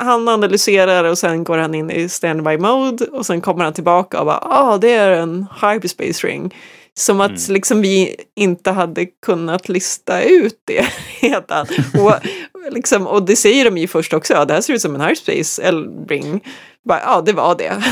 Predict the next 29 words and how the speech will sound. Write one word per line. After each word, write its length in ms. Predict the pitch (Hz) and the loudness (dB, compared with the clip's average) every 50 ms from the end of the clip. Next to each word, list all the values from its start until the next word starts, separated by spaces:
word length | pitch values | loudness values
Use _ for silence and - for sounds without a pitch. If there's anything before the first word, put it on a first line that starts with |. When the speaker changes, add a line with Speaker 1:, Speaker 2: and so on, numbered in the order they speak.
| 240 - - | -4 -6 -8
Speaker 1:
<laughs> 240 | - - - - - | -12 -14 -16 -18 -2
Den 200 | - 190 196 196 | -2 -2 0 0
är 80 | 208 190 | 0 2
bara, 220 | 202 180 175 185 - - - - - | 2 2 2 0 -2 -8 -8 -8 -4
den 140 | - 285 330 | 2 4 4
är 40 | 330 | 6
bara 120 | 302 277 | 4 2
lite 380 | 269 311 294 247 226 - 196 208 | 2 0 -2 -4 -4 -2 -4 -4
större. 460 | - - 247 240 240 180 156 156 170 | 0 2 4 4 4 2 0 0 2
Sen 220 | - 226 208 214 | 2 2 4 6
är 40 | 233 | 4
det 60 | 233 | 4
väl 200 | 208 208 208 196 208 - - - - _ _ - | 4 2 2 0 0 -4 -12 -16 -18 _ _ -16
chockerande 680 | - - - 233 214 - - 196 180 175 170 165 165 185 | -12 -4 -2 -2 -2 0 2 2 4 4 2 0 -2 -2
för 100 | - 202 | -2 2
dem 280 | 175 190 190 190 175 160 | 4 4 4 4 2 0
att 300 | 151 151 180 - - - 175 | -2 -2 -2 -4 -8 -6 -6
man 180 | 165 151 151 | -6 -6 -4
kan 140 | 156 - 160 | -4 -4 -2
hoppa 240 | 175 156 151 - 156 | -2 -2 0 -2 -2
mellan 280 | 151 156 147 147 156 156 | 0 0 -2 -2 -2 0
galaxer, 480 | 180 202 220 233 - - - 160 151 | 0 0 0 0 -2 -4 -4 -4 -4
men 180 | 131 165 170 175 | -2 -2 0 4
det 60 | 175 | 6
är 80 | 180 180 | 6 6
ju 40 | 180 | 6
ändå 200 | 175 170 170 185 | 4 4 2 2
någonting 400 | 185 175 170 175 - 175 156 165 | 2 2 0 0 -2 -2 -2 -2
som 340 | - - 170 156 156 151 | 0 0 0 0 0 -4